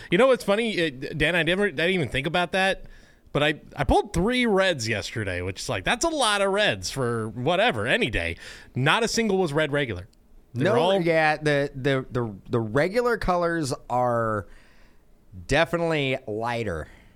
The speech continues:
Speaker 1: Mm-hmm.
Speaker 2: in the, in the H T A, Breaker's Delight, whatever you wanna call it. I guess H-, H T A Choice, I believe, is what we're calling it. Uh,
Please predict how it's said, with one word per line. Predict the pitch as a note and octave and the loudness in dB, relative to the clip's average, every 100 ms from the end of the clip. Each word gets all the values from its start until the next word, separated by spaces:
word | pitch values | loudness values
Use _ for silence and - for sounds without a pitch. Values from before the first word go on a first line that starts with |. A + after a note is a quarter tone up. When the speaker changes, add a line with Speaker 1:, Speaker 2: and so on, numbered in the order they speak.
| _ C#3+ | _ -4
Speaker 1:
Mm-hmm. | C#3+ | -2
Speaker 2:
in | A#2 G#2+ | -2 -2
the, | G#2+ G2 G#2 A2+ | -2 -4 -4 -6
in | G#2 | -6
the | G#2 | -4
H | A2 G#2+ - | -6 -6 -8
T | G#2+ F#2+ | -4 -2
A, | F#2+ G2+ G#2+ A2 - _ | -2 -2 -4 -10 -20 _
Breaker's | A2 G2+ G#2 F2+ | -6 -4 -6 -6
Delight, | G2+ F2+ F2+ F2+ F#2 - G#2+ | -6 -2 -2 -2 -6 -12 -8
whatever | G2+ G2+ G2+ | -4 -2 -2
you | G2 | -4
wanna | F#2+ F2+ | -4 -4
call | F#2+ | -4
it. | F#2 | -6
I | |
guess | C3+ B2+ - | -4 -6 -6
H-, | C3 - | -8 -6
H | C#3+ - | -8 -6
T | - A2+ | -6 -4
A | F#2 | -4
Choice, | - - C#2 B1+ | -6 -8 -8 -8
I | D#2+ | -8
believe, | D#2+ F2 D#2+ | -8 -8 -8
is | D#2 | -8
what | F2+ | -10
we're | D#2+ | -10
calling | E2 D#2+ D#2 | -8 -8 -8
it. | D#2 - - - - - | -10 -14 -20 -20 -20 -8
Uh, | G2 F#2 F2 | -2 0 -2